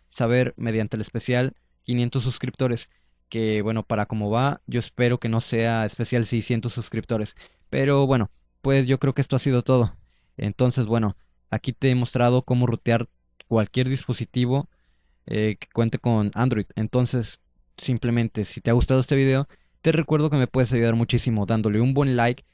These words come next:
suscribiéndote en caso de que aún no lo estés, también compartiéndolo por tus redes favoritas, tus redes sociales, ya sea Facebook, Twitter, Google Plus, hay un sinfín de redes sociales que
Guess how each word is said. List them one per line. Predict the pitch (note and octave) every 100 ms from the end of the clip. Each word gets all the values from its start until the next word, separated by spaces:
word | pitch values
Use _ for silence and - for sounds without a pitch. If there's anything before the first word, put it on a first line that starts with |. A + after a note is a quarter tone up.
| _
suscribiéndote | - A#2+ - A#2 A#2+ B2 - G2+
en | F2 G2+
caso | A2+ C3+
de | A#2+
que | G#2+
aún | G#2 A#2+
no | C#3
lo | D3
estés, | - C3+ C3+ - _ _ -
también | B2+ C3 C#3+ D3+ _ _ _
compartiéndolo | - E3 E3+ E3 D#3 D#3 D3
por | -
tus | C3+ A2
redes | A#2+ B2+ C3
favoritas, | - A2+ G#2 G#2+ G#2 G2 - -
tus | G#2
redes | G#2+ A#2
sociales, | B2 G#2+ A#2+ A#2+ G#2+
ya | A2
sea | - A2+ G#2+ G2 F#2
Facebook, | F2 C3 C3 A2+ A#2+ - _ _
Twitter, | - B2 B2 - A#2+ A#2+ _ _
Google | A#2+ A#2+ A2
Plus, | - B2 C3+ B2+ - _ _ _ -
hay | B2+ C#3
un | C#3+
sinfín | D3+ C3 C#3+
de | C3+
redes | B2 B2+ B2+
sociales | B2 - A#2+ B2+ C3+ - _
que | - C3+ C3+ C#3